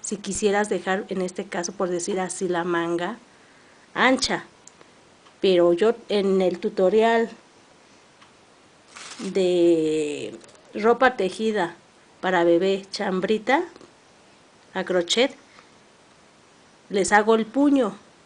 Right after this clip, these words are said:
El puño en otro video te voy a mostrar cómo lo hago para que no que nos quede tan anchota la manga.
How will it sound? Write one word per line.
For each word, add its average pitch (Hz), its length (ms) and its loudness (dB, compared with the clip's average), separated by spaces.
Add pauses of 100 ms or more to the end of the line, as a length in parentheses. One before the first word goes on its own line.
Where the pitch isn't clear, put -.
(120)
El 196 160 -4
puño 240 340 4
en 254 100 2
otro 214 220 -2
video 180 300 0
te 214 80 -4
voy 175 160 0
a 185 80 -4
mostrar 180 480 -6
cómo 175 300 -4
lo 190 140 0
hago 233 220 2
para 143 260 -4
que - 160 -8
no 175 220 -4
que 180 140 -2
nos 160 260 -8
quede 170 220 0
tan 170 240 -4
anchota 160 400 -8
la 170 160 -8
manga. 233 480 -4